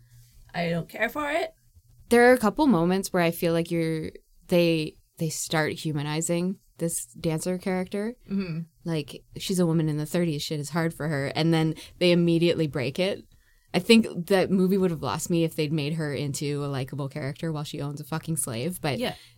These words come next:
Speaker 2: yeah, they, they immediately turn her back into, like, a fucking menace.
Speaker 1: Yeah.
Speaker 2: So.
Speaker 1: Oh, uh, just 'cause we're still on the fair, they had, like, five more minutes of exposition, like, explaining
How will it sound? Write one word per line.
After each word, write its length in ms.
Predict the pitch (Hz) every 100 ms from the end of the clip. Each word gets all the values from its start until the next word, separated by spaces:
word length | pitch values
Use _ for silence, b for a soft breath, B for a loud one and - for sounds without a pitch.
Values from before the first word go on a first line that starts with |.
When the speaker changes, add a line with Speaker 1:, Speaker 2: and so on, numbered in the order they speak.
| _ -
Speaker 2:
yeah, 180 | 151 - - -
they, 220 | 170 147 139
they 180 | 175
immediately 540 | 175 170 156 151 135 160
turn 180 | 151 139
her 100 | 160
back 240 | - 131
into, 280 | 131 - -
like, 220 | 117 -
a 120 | - - _ _ _ _ _ _ _ _
fucking 360 | - 170 160 139
menace. 500 | - - 180 - - B B B
Speaker 1:
Yeah. 240 | 196 175 - 160 -
Speaker 2:
So. 320 | - 131 175 - - -
Speaker 1:
Oh, 180 | 214 202
uh, 220 | 196 190
just 220 | 180 190
'cause 160 | - 262
we're 60 | 269
still 240 | - 185
on 80 | 175
the 100 | 170
fair, 380 | - 160 170 170 b b b -
they 100 | 202
had, 200 | 202 202
like, 180 | 208 202
five 480 | - 196 165 185
more 160 | 214 214
minutes 400 | 180 170 180 -
of 140 | 165
exposition, 800 | 165 165 - 185 160 170 202 214
like, 200 | 175 -
explaining 680 | 151 - 175 160 156 160 160